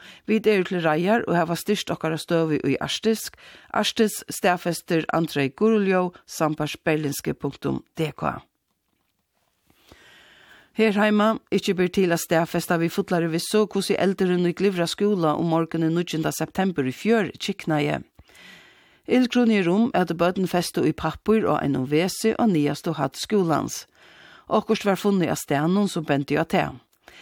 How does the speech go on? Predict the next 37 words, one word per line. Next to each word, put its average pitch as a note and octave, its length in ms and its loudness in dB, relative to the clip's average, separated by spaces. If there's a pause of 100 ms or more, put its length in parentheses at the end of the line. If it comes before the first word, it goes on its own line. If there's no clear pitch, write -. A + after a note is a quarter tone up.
(160)
Jan F3+ 240 2
Paulsen, F3+ 520 0
økesleier D#3 720 0
i D#3 180 2
Nord D#3+ 320 2
Økjennom, D3+ 400 -2
sier F3+ 460 -2 (400)
at F3+ 260 0
kanningar F#3 480 2
er F#3+ 240 2
utgjørtar, D#3+ 560 0
med D3+ 160 -2
til E3+ 120 -4
anna D#3+ 280 0
hever F#3 240 0
løkraklan D#3 480 -2
tåsa D3 320 -2
vi D#3+ 120 -2
bøten C3+ 360 -2
i D3 40 -2
skolan. D3+ 580 0 (540)
Men G3 320 2
ikkje G#3+ 240 0
ber G3 80 0
til F#3 240 0
at - 60 -6
stafesta - 500 -4
hvor E3 320 -2
årsøkjen C#3+ 400 -2
til - 100 -2
elden C#3+ 380 -2
vær, G#3+ 240 2 (240)
og B3+ 240 2
mali D3 400 0
er - 160 -8
enda, F#3+ 480 0
sier B2+ 380 -2